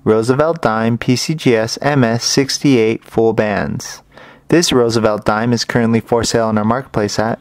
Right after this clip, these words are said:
four thousand twenty-five dollars. The final coin is an eighteen fifty-six Flying Eagle cent P C G S M S sixty-two.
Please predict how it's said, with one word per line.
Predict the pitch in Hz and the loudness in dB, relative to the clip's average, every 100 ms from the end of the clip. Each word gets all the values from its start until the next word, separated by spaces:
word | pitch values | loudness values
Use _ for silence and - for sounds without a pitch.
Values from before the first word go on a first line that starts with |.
| - | -4
four | - 170 | -2 0
thousand | - 123 131 135 131 | 0 0 0 0 0
twenty-five | - 117 120 107 107 | 0 0 0 0 -2
dollars. | 101 50 - - _ _ _ _ _ _ _ _ | 0 0 -2 -8 _ _ _ _ _ _ _ _
The | 123 | -4
final | 117 165 214 196 | 0 0 0 0
coin | - 120 120 127 | 0 0 2 2
is | 110 | 2
an | 113 131 | 0 0
eighteen | 139 - 180 170 | -2 0 0 2
fifty-six | 170 165 190 185 - 113 117 - - | 0 0 0 0 0 0 -2 -8 -10
Flying | - 120 120 147 151 | -4 -2 0 0 2
Eagle | 143 131 143 | 0 2 0
cent | 139 - 113 113 - | -2 -2 -2 -2 -4
P | - 135 | -2 0
C | 127 160 | 2 0
G | 151 143 117 | 0 2 2
S | 113 - | 0 -2
M | 131 139 | -2 0
S | 110 110 | 0 0
sixty-two. | - 127 - - 113 131 101 | -2 -2 -2 -4 -2 0 0